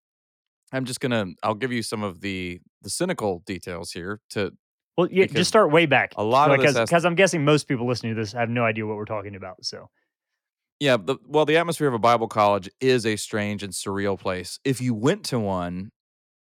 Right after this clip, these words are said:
Speaker 1: you'll know who you are, and there's a kind of strange solidarity there. But if you didn't, this isn't the regular college experience <laughs> by, by any means. But I can tell you, from my time, there were attempts to,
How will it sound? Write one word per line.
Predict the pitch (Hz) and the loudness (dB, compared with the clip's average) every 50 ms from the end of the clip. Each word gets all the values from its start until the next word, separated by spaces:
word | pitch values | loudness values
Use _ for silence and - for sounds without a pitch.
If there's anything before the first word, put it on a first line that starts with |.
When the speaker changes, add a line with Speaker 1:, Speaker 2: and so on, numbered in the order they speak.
| _ _ _ _ _ _ _ _ | _ _ _ _ _ _ _ _
Speaker 1:
you'll | - 110 107 104 | -4 -2 -2 0
know | 104 101 98 | 0 0 0
who | 101 104 | 0 0
you | 107 107 107 107 | 0 0 2 2
are, | 104 98 92 87 82 - - | 2 2 2 0 -2 -6 -8
and | 87 101 101 | -8 -6 -4
there's | 104 98 95 | -4 -4 -6
a | 98 | -8
kind | - - 110 101 98 | -6 -6 -4 -4 -4
of | 95 - | -4 -6
strange | - - 117 104 101 101 98 | -8 -6 -4 -4 -4 -6 -4
solidarity | - - 95 95 95 95 90 92 90 92 95 92 92 | -4 -2 -2 -2 -2 -2 -4 -4 -2 -2 -2 -4 -4
there. | 90 92 92 95 | -6 -6 -8 -8
But | 90 - 101 | -8 -8 -10
if | 104 - | -10 -10
you | - 113 117 | -10 -10 -10
didn't, | 107 - 127 151 151 127 92 82 - - _ _ _ _ _ _ _ _ _ _ _ _ _ _ _ _ _ _ - | -4 -2 -2 -2 -2 -4 -8 -12 -14 -18 _ _ _ _ _ _ _ _ _ _ _ _ _ _ _ _ _ _ -4
this | 135 127 - | -4 -2 0
isn't | 156 147 135 147 143 120 _ _ _ _ | -2 -2 0 -2 -4 -6 _ _ _ _
the | - 120 | -2 0
regular | 107 113 110 107 92 107 104 98 | 2 2 2 2 0 -2 -4 -4
college | - 98 101 98 92 92 85 | -4 -2 -2 -2 -2 -2 -4
experience | - - - - - 107 101 95 92 85 87 113 - | -8 -14 -10 -6 -4 -2 -2 -2 -2 -4 -6 -8 -6
<laughs> | |
by, | - 127 117 - - - - | -4 -2 -2 -2 -4 -8 -8
by | - - 123 120 | -2 0 0 2
any | 117 117 | 2 0
means. | 110 104 101 95 95 92 | -2 -2 -4 -4 -6 -6
But | - 120 117 | -2 0 0
I | 127 | 0
can | 127 - 131 | 0 0 -4
tell | - - 156 147 139 | -4 -2 -2 0 0
you, | 120 110 107 95 _ _ _ _ _ _ _ | 0 0 -2 -4 _ _ _ _ _ _ _
from | - 117 113 | -6 -2 0
my | 117 151 175 175 | 2 2 2 0
time, | 147 - 123 110 101 98 98 98 95 - _ _ _ _ _ _ - | -2 -2 -2 -2 -2 -2 -4 -6 -8 -10 _ _ _ _ _ _ -4
there | 113 117 117 113 | 0 2 2 4
were | 104 117 120 120 117 117 - - - | 4 2 2 2 2 0 -2 -6 -10
attempts | - - 147 151 135 110 110 - - - - - - - - _ _ _ - | -8 -4 0 0 0 0 0 -4 -8 -10 -10 -8 -8 -10 -12 _ _ _ -14
to, | - - 107 107 104 104 104 101 101 101 101 98 95 | -12 -8 -4 -2 -2 -2 -2 -2 -2 -4 -4 -4 -6